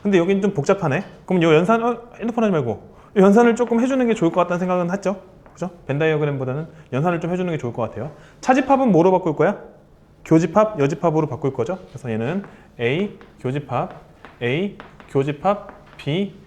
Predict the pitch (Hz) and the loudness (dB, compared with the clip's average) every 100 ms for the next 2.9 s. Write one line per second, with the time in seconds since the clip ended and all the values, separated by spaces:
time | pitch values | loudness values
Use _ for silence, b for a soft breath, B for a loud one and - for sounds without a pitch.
0 | b - 110 117 123 - 92 - - - | b -10 -6 -4 -6 -12 -14 -16 -20 0
1 | 226 277 135 143 156 131 110 147 - - | 2 2 0 -4 -4 -6 -4 -6 -8 -16
2 | - - _ - - 151 220 - | -20 -20 _ -20 -6 0 0 -2